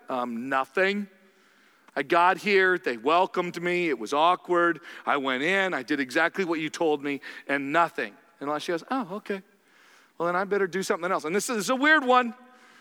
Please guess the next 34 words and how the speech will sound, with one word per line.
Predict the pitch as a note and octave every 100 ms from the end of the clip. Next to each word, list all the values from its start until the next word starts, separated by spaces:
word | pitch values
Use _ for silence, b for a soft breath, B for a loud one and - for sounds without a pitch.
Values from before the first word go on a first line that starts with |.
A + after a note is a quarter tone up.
| B
What | F3 A3
does | G3+
he | A3+
do? | F3+ B3+ C#4+ C4 B B
He | - G3
lies | E3+ E3+ A3 - C4 G3+
down | A3 G#3+ A3
on | G3 G3
the |
boy, | E3 F#3+ E3+
and | D3 E3
it | E3+
describes, | E3 - - G3 F#3+ C3 -
he | E3+
lies | D#3 E3+ A3 A3+ F3
down | F3 E3+ E3+ B B
mouth | - D#3+ G3 A3+ G#3 -
to | A3
mouth, | F#3 F3 E3+ E3+ - -
eyes | D3+ F3+ G3 G3+ -
to | -
eyes. | D#3+ E3+ D#3 A#2 C3
It | D3+
literally | E3+ F#3+ F#3
describes, | E3+ - E3+ D#3+
like, | E3+ D3+
Elisha | D#3+ E3+ G#3+ G3 - D3+ B B B
laying | C#3+ E3 G#3 B3+ C4+ C4+
on | A#3 G#3+ G3+
top | A3+ G#3+ G#3+
of | G3
this, | D#3 D#3+ - - _ _ C#3
this | D3 D3
boy | E3 F#3+ F3 G2+